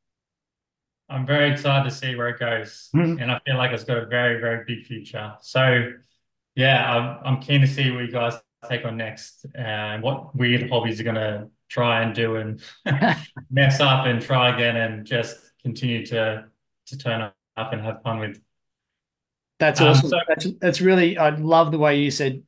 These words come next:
Speaker 2: hobbies that you're gonna try and mess up and try again, because that is so, so true. I really love that. I'm gonna steal that, Jordan. I'm gonna use that.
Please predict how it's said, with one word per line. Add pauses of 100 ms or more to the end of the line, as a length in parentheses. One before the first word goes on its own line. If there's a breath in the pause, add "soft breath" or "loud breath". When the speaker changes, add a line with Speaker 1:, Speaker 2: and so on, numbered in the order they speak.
(140)
Speaker 2:
hobbies
that
you're
gonna
try
and
mess
up
and
try
again,
because
that
is
so,
so
true.
I
really
love
that.
I'm
gonna
steal
that, (220)
Jordan.
I'm
gonna
use
that.